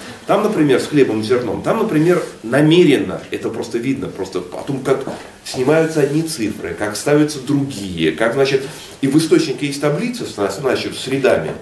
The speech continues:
значит, выбираются конкретные данные, а это не показывается, потому что эти данные полностью опровергают эту теорию.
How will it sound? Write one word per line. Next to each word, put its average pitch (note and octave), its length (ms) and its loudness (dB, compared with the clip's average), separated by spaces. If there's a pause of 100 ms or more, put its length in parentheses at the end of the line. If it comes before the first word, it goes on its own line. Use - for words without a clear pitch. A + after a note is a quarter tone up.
(360)
значит, G2+ 200 -4
выбираются E3+ 360 4
конкретные D3+ 840 4
данные, D#3 520 0
а C3+ 120 2
это E3 140 0
не F3+ 140 -2
показывается, D#3+ 720 -4
потому A#2+ 300 -6
что - 120 -6 (360)
эти - 220 2
данные C#3 340 2
полностью E3 420 2
опровергают D#3+ 540 2
эту F2 160 -8
теорию. D#2+ 400 -8